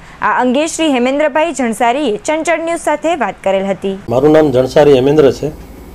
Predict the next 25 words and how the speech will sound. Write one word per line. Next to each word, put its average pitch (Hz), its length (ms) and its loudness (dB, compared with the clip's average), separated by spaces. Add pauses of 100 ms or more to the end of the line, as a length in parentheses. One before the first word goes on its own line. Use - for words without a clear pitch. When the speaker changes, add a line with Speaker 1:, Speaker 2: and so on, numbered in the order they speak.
(200)
Speaker 2:
હું 120 120 -2
લોકસેવા 139 400 2
સાર્વજનિક 135 560 0
ટ્રસ્ટના 131 300 -4
મંત્રી 123 320 0
તરીકે 127 320 -6
સેવા 135 300 -2
આપું 113 280 -6
છું. 160 100 -8 (320)
અમારી 160 260 4
સંસ્થા 156 520 4 (340)
શ્રી 127 100 -4
લોકસેવા 139 440 4
સાર્વજનિક 139 480 0
ટ્રસ્ટ 170 240 -2 (800)
તેમજ 131 180 2
સત્યમ 143 500 0
સંસ્થા 135 460 0 (600)
જેમના, 127 240 -4
અ, 117 560 -12 (100)
પ્રસ્થાપક 139 460 -2 (640)
દર્શકભાઈ 135 500 2
અંતાણી 135 340 2 (1300)
અને 123 200 -4
એમની 139 240 2